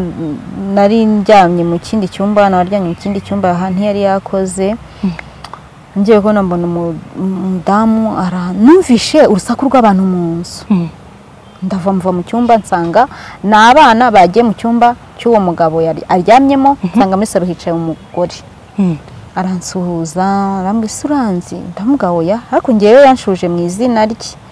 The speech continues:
Speaker 2: Mu izina ryawe?
Speaker 1: Mu izina ryanjye.
Speaker 2: Yego.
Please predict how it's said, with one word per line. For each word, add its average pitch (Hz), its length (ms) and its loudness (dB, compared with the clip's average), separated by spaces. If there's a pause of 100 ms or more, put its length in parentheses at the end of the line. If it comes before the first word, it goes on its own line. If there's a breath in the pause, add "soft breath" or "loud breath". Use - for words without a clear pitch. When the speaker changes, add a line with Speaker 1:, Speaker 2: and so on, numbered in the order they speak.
(240 loud breath)
Speaker 2:
Mu 226 120 4
izina 226 200 4
ryawe? 185 340 -2
Speaker 1:
Mu 190 140 -4
izina 214 360 0
ryanjye. 165 880 -2
Speaker 2:
Yego. 202 320 0